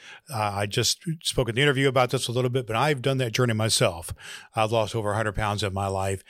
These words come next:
and I know how incredibly difficult that is and how you do need a system and a process. And that is certainly what David advocates, the systems and the processes that you need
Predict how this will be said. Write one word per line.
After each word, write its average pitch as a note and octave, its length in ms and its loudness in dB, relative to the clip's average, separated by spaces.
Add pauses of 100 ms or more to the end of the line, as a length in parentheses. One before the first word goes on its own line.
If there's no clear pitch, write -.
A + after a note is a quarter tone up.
(220)
and G#2+ 80 0
I G2 100 0
know A2+ 180 -2
how A#2+ 260 0
incredibly A2+ 400 -2
difficult G2+ 520 -4
that F#2 260 -2
is F#2+ 420 -2 (320)
and A2 100 0
how G2+ 100 0
you A2+ 200 -2
do D3+ 320 -2
need A#2+ 640 -2 (360)
a G#2+ 120 0
system - 480 2
and G#2+ 140 0
a G2 40 -2
process. G2+ 760 -2 (460)
And G#2+ 140 -2
that A2 160 2
is G#2+ 120 -2
certainly C3 640 0 (340)
what A#2 340 2
David A2+ 320 0
advocates, C3 600 2
the A2 140 -4
systems D3+ 540 2
and G#2 100 0
the G2+ 60 0
processes C3 720 0
that G#2 260 -2
you C#3 160 0
need A#2 440 0